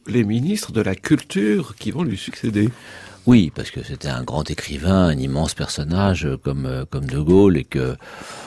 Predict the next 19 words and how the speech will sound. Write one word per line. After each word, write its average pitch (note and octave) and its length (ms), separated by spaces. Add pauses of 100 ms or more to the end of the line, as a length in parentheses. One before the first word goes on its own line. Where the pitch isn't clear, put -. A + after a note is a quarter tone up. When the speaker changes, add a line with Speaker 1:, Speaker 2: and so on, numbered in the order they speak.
(260)
Speaker 2:
voilà, F2 380
et, C#2 140
euh, B1+ 100
il D#2 160
est D2 60
resté - 280
onze F#2 260
ans, G2+ 240
donc, C2 280
euh, C2+ 220 (480)
et D2+ 60
ses D#2 160
discours, E2 800
euh, C2+ 260
fameux, F2+ 720
euh, C2 80
sur - 240
l'art, F#2 560
euh, B1+ 320